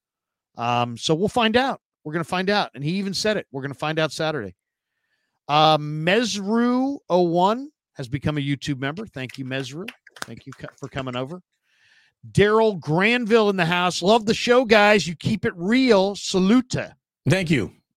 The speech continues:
Speaker 2: A waka waka. I like the avatar. I'm a big Fozzie Bear guy.
Speaker 1: <laughs>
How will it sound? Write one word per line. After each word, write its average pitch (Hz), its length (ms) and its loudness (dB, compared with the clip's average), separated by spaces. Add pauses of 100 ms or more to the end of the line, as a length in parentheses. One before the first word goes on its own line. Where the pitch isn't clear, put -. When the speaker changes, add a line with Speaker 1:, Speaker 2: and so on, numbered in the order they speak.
(100)
Speaker 2:
A 127 60 2
waka 147 280 0
waka. 139 460 -2 (160)
I 98 100 -2
like 123 200 0
the 123 140 0
avatar. 98 500 -4
I'm 78 100 -10
a 80 40 -10 (120)
big 131 260 -2
Fozzie 104 460 -2
Bear 85 180 -2
guy. 71 300 -12 (280)
Speaker 1:
<laughs> - 200 -20